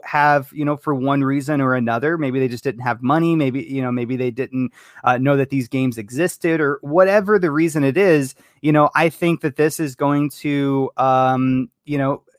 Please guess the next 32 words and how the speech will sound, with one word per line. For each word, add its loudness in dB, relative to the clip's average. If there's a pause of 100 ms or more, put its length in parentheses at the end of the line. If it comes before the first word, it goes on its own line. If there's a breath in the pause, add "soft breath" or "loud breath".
(140)
hit 0
a 4
lot 4
of -4
people's -4
interest, -4
and -2
a -2
lot 2
of -6
people -4
that -2 (120)
previously -6
have -4
not 0
played -2
these -4
games 0
are 4
going 2
to 0
jump -4
into -4
'em, 4
especially 0
if -4
they -2
go 2
to 2
Game 0
Pass, 0
which -2